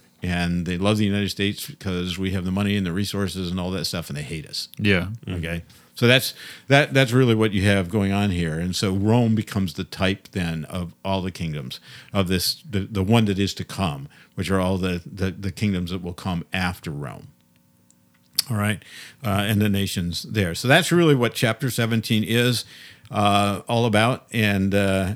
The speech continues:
Speaker 1: and, and they all have one mind. Uh, in verse seventeen, they all have one mind, handing over their royal power to the beast until the works of, uh, words of God are fulfilled, uh,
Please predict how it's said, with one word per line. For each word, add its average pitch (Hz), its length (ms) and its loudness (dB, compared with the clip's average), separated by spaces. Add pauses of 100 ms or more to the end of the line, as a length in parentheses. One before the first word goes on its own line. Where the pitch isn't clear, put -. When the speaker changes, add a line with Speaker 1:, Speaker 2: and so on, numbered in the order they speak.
Speaker 1:
and, 104 160 0
and 107 200 0
they 110 100 4
all 123 140 6
have 120 200 2
one 110 340 4
mind. 139 600 6 (360)
Uh, 110 240 2
in 110 100 4
verse 117 220 2
seventeen, 120 760 2 (100)
they 107 100 0
all 110 120 4
have 110 180 4
one 123 220 4
mind, 123 560 4
handing 123 440 2
over 123 180 2
their 117 140 2
royal 113 280 2
power 113 280 0
to 165 320 2
the 170 120 2
beast 165 480 4 (280)
until 120 320 2
the 117 100 0
works 110 400 -4
of, 101 280 -4
uh, 104 300 -4
words 107 240 -6
of 87 100 -14
God 101 320 0
are 92 160 -2
fulfilled, 87 560 -8 (260)
uh, 110 80 -4